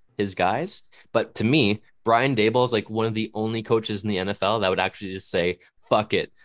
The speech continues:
We're going all in here. We're playing hundred percent to beat the Eagles here." What do you guys think? Do the Giants do that, or do they rest their guys? For me, I'm, I think it's completely game time decision, and I don't know what to say.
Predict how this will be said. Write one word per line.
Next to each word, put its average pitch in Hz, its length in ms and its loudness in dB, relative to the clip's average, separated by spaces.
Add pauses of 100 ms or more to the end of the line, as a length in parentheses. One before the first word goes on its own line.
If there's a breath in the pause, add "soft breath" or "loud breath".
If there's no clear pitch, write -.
(120 soft breath)
We're 135 140 4
going 113 440 2 (100)
all 127 320 4
in 113 120 2
here. 110 460 -4 (220)
We're 117 160 -4
playing 110 400 0 (100)
hundred 131 320 -2
percent 113 380 -2
to 110 140 -14 (140)
beat 117 220 -6
the 101 80 0
Eagles 95 360 2
here." 78 220 -8 (360)
What 120 120 6
do 180 80 8
you 202 40 4
guys 208 220 6
think? 147 340 2
Do 117 140 -2
the 147 100 4
Giants 123 760 0
do 107 280 -4
that, 220 380 2
or 113 120 4
do 117 140 2
they 110 160 4
rest 107 260 0
their 104 120 0
guys? 95 500 -2 (240 soft breath)
For 127 160 2
me, 139 460 2
I'm, 123 400 0 (240)
I 113 80 2
think 120 160 2
it's 120 100 -4
completely 120 680 -2
game 110 280 0
time 104 240 -2
decision, 101 500 -2 (220)
and 98 100 -8
I 113 80 0
don't 113 300 0
know 107 100 0
what 107 260 0
to 107 80 -12
say. 120 300 -2